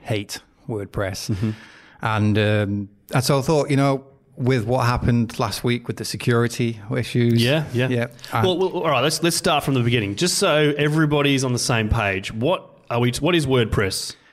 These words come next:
Speaker 1: Uh, it's a content management system. It's a framework, really, for developing websites and, and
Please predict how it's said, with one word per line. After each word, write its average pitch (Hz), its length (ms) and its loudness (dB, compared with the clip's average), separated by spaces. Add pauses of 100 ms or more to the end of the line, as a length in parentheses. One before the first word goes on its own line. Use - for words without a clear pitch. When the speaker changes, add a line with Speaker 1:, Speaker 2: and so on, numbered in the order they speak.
(140)
Speaker 1:
Uh, 131 220 2
it's 131 240 0
a 123 80 2
content 127 360 2
management 98 320 0
system. 101 300 -2
It's 107 120 0
a 131 40 2
framework, 131 560 2
really, 104 220 2
for 98 240 0
developing 104 500 0
websites 95 640 -2
and, 156 340 -2
and 113 560 2